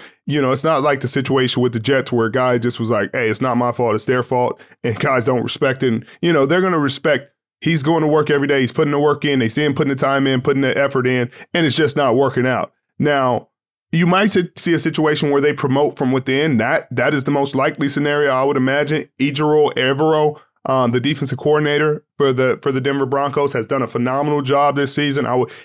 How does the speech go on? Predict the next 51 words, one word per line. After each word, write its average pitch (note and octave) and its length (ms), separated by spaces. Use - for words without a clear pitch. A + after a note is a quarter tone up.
if B2+ 140
he C#3 100
got D3 200
the C#3+ 80
head C#3+ 220
coaching C#3+ 360
job, C#3+ 320
it'd A#2+ 160
be, C3 240
you E3+ 160
know, B2+ 260
you C#3+ 120
were, D3 80
you're C3+ 140
like, B2+ 220
"Hey, C#3+ 340
you C3+ 180
know, C3 160
it's B2+ 80
not E3+ 140
the C#3+ 80
best D#3 240
opportunity D3 400
to C#3 80
walk C#3+ 240
into, C#3 280
but C3+ 120
I A#2+ 100
guess C#3+ 260
if B2 160
you're C3 120
gonna C#3 200
continue C#3 480
to, A2+ 160
to A#2 180
man C#3 320
that C#3 220
defense C#3+ 640
and A#2+ 360
think C#3+ 200
you D3 80
can C3+ 80
get C3+ 140
it C3+ 100
figured C3+ 260
out C3+ 140
offensively, C3+ 640
you A#2+ 160
take C3+ 220
the B2 60
job." C3 440